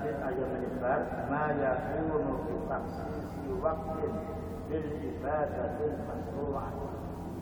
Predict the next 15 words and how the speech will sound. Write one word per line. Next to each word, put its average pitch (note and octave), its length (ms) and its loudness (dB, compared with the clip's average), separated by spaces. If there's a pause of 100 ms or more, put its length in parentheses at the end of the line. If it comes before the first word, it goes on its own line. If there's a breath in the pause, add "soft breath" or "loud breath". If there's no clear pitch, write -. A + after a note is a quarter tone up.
(760)
Mengkhususkan - 1120 -2 (540)
waktu-waktu D3 920 2 (340)
ibadah, - 460 0 (800)
ya, - 180 0 (840)
yang D#3+ 320 6
mestinya D#3+ 560 0
sudah - 320 0
ada - 160 -2 (160)
syariatnya, - 720 0 (560)
tetapi G3+ 480 2 (240)
lam F#3 240 4
yukhassis E3+ 760 2 (440)
syar'i. - 400 0 (1120)
Dia G#3 160 10
mengkhususkan E3+ 960 2